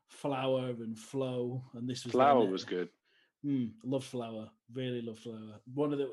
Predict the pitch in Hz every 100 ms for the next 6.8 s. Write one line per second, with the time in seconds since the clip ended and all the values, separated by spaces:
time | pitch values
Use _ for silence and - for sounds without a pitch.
0 | 113 131 135 123 123 131 123 120 127 131
1 | 143 120 131 120 127 117 123 113 _ -
2 | - _ _ 135 127 131 127 123 135 120
3 | 110 - _ _ _ _ - - - _
4 | _ _ _ 123 127 120 131 120 120 123
5 | 113 123 127 127 123 123 117 - - -
6 | _ _ _ 143 131 123 120